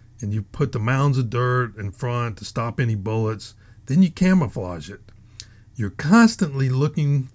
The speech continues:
to improve your foxhole and make it more protective. The longer you're at that position, the more elaborate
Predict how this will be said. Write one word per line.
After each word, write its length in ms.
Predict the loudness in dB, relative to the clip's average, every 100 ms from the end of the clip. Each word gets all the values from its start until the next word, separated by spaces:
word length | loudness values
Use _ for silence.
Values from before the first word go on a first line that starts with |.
| -4
to 140 | -2
improve 440 | -2 -2 -2 0 0
your 120 | -2
foxhole 760 | -4 -6 -6 -8 -8 -10 -14 -20 -20 -20 -20 -20 -20 -8 -4
and 120 | 0
make 220 | 0 -2
it 80 | -4
more 240 | -4 -4
protective. 800 | -4 -6 -4 -4 -6 -14 -20 -20 -20 -20 -20 -20 -20 -20 -20 _ -20 -14 -8
The 60 |
longer 480 | 0 4 4 4 2
you're 240 | 2 2
at 160 | 0 0
that 160 | -4 -2
position, 640 | -2 -2 -4 -4 -6 -8 -14 -20 _ _ -20 -18
the 80 | -8
more 260 | -4 -2 -2
elaborate 540 | -2 -2 -2 -2 -2